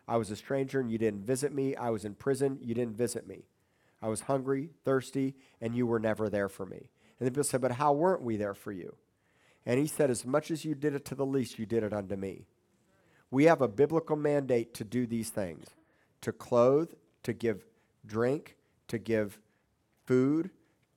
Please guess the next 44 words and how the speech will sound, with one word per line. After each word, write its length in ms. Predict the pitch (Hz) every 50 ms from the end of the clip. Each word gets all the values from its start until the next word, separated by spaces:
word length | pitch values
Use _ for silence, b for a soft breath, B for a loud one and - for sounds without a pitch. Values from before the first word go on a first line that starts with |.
| _ -
to 160 | - 120 101
visit, 840 | 90 90 92 - 123 127 135 131 - 175 175 175 - - _ _
to 100 | - 123
give 240 | 98 - 113 101 90
shelter, 720 | - - - - - 139 147 160 160 - 180 175 175 b b b b b
and 100 | 113 117
to 80 | 117 107
help 300 | 98 101 147 151 - -
people 240 | - 127 - 117 117
as 120 | 104 -
much 220 | 113 110 107 - 107
as 100 | 98 -
we 120 | 107 98
can. 320 | - - 101 85 71 - - _ _ b b b b b b b b b b b -
And 120 | 117 113
I 140 | 120 139 156
help 240 | 160 165 160 160 139
a 40 | 123
lot 260 | 120 123 127 139 147
of 100 | 147 -
people 300 | - 180 170 - 147 127
here 200 | 117 127 123 120
that 200 | 107 117 110 113
you 100 | 117 135
don't 220 | 139 135 123 123 123
know 200 | 143 156 156 143
about 280 | 120 117 113 107 87
that 160 | 113 107 104
are 100 | 107 120
in 120 | 135 147 143
this 140 | 143 135 -
church 280 | - 147 135 - -
right 220 | 131 127 127 123 135
now 420 | 147 156 147 131 110 107 127 139 b b b b b b b b -
that 120 | 117 113
have 80 | 110 107
needed 280 | 113 131 139 139 139
help 260 | 135 139 139 135 - -
financially 500 | 131 127 131 135 143 139 - - 151 139
or 100 | 120 113
in 60 | 110
a 80 | 110
real 220 | 107 117 131 131 123
crisis, 580 | - - - 147 147 139 - - 113 107 -